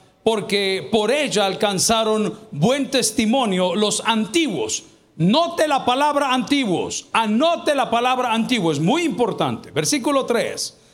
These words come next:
"Por la fe entendemos haber sido constituido el universo por la palabra de Dios, de modo que lo que se ve fue hecho de lo que no". Oremos al Señor. Padre, gracias por esta mañana, por nuestros visitantes y hermanos.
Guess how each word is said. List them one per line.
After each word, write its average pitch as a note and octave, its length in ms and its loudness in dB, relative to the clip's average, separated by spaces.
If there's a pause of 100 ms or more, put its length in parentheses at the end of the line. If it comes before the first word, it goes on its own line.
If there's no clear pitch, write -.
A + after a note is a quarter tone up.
(300)
"Por F#3 220 0
la D3 160 0
fe E3+ 760 -2
entendemos A3+ 800 0
haber A3+ 240 0
sido A#3+ 340 0
constituido G#3 680 0
el G3 60 0
universo G3 600 0
por G#3+ 160 2
la F3+ 160 2
palabra D#3 300 0
de C3+ 120 0
Dios, A#3 440 0 (320)
de F3+ 160 2
modo B3+ 320 2
que G3+ 260 -2
lo F#3+ 160 2
que G3 140 0
se F#3 160 0
ve G#3 140 2
fue G#3+ 260 2
hecho C4+ 560 0 (340)
de F3 160 2
lo E3 140 2
que D3+ 140 2
no". D4 420 0 (600)
Oremos F3+ 460 2
al D3 120 2
Señor. C3+ 400 0
Padre, D#4+ 300 2
gracias A#3 460 2
por G#3 200 0
esta F#3 200 0
mañana, G#3+ 400 0
por G3 140 0
nuestros F#3+ 320 0
visitantes F3+ 680 0
y C#3+ 40 0
hermanos. C3+ 540 -2